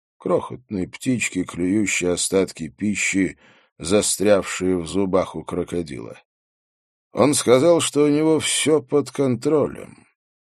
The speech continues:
У отдела грабежей и разбойных нападений по-прежнему нет никаких улик.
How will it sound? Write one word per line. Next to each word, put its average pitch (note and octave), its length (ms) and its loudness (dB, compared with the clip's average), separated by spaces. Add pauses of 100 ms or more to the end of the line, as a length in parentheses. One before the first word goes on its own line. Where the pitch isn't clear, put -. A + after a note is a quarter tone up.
У E2 100 -2
отдела G#2+ 460 6
грабежей A2 600 2
и A2 40 4
разбойных G#2+ 640 2
нападений G2+ 680 2
по-прежнему G#2+ 920 2
нет G#2 360 0
никаких G2+ 640 -4
улик. G#2+ 720 0